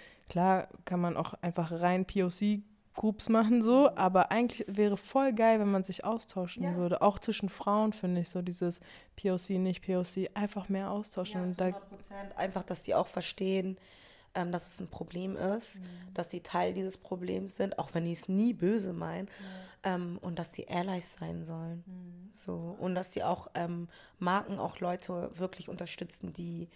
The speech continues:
Speaker 2: ähm, einfach eine Stimme brauchen.
Speaker 1: Mhm.
Speaker 2: So.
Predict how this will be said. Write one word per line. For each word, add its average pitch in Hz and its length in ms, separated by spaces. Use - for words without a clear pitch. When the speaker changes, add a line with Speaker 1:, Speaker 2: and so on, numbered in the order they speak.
Speaker 2:
ähm, 165 360
einfach 160 320
eine 165 120
Stimme 170 320
brauchen. - 540
Speaker 1:
Mhm. 180 60
Speaker 2:
So. 175 340